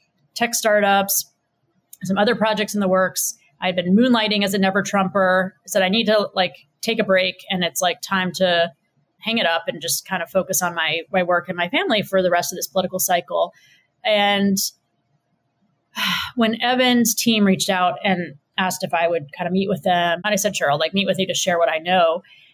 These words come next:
and help the cause." And so I did. And then they said, you know, "Evan would really like to meet you.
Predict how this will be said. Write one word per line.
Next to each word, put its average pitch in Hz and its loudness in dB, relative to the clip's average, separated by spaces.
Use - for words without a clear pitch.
and 151 -4
help 190 0
the 175 -16
cause." 196 0
And 190 -4
so 233 2
I 240 4
did. 262 2
And 220 0
then 262 2
they 240 2
said, 214 2
you 196 2
know, 185 2
"Evan 208 0
would 202 2
really 196 4
like 175 0
to 175 -10
meet 175 -4
you. 180 0